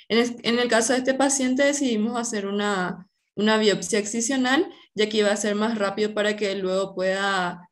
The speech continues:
someterse a la, a la cirugía de trabeculectomía. Entonces se hizo la, la biopsia excisional, como vemos marcamos los bordes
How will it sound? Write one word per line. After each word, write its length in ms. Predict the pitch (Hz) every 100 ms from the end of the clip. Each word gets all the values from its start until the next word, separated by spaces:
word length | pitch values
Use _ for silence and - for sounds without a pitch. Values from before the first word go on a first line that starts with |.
| _
someterse 600 | - 214 214 214 185 185
a 60 | 202
la, 420 | 208 202 185 170
a 140 | - 208
la 100 | 208
cirugía 440 | 220 214 - 190
de 120 | 190
trabeculectomía. 880 | 190 202 202 226 233 240 277 285 339 - _ - _
Entonces 580 | - 214 240 240 - _ _ _
se 240 | - 233
hizo 220 | 214 220
la, 760 | 226 226 220 214 208 185 196 214 - _ _ - _ _ _ _
la 140 | 214
biopsia 280 | 226 226 233
excisional, 540 | 233 254 294 294 320
como 260 | 311 233 226
vemos 280 | 214 220 247
marcamos 460 | 220 202 202 190 220
los 160 | 226
bordes 380 | 202 202 214 254